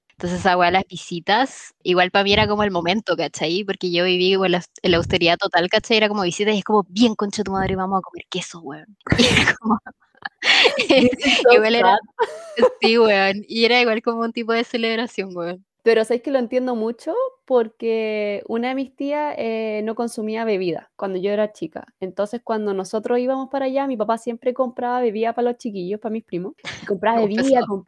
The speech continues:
Speaker 2: compraba así como helado, compraba como pura, todas las cuestiones que mi tía no, no, no compraba.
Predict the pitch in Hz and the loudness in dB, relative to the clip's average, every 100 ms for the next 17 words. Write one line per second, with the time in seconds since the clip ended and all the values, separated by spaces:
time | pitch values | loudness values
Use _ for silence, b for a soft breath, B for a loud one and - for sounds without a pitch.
0 | - 208 185 - 208 233 240 233 226 240 | -6 -4 -4 -2 0 2 2 0 -2 -2
1 | 233 226 220 180 180 196 240 277 262 247 | -2 -4 -2 0 4 4 4 2 0 -2
2 | 233 233 226 226 - 214 - 240 254 247 | -4 -6 -6 -8 -8 -8 -4 -4 -2 -4
3 | 233 269 285 269 294 339 - 320 339 349 | 0 2 2 2 2 0 -2 -2 0 -2
4 | 320 320 311 311 294 285 302 302 302 269 | -2 -2 0 0 0 -2 -2 -4 -4 -4
5 | 277 277 269 277 294 262 208 220 | -4 -4 -4 -4 -4 -4 -4 -6